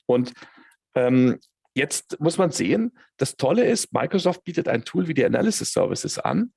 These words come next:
Das ist quasi der Datenmodellierungsteil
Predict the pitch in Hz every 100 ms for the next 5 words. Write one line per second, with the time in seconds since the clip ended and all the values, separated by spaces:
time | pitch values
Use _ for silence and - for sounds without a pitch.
0 | _ - 143 - 143 135 143 135 120 -
1 | - _ 117 170 - 202 202 _ _ _
2 | 131 127 139 135 226 175 113 - - -
3 | 107 101 160 240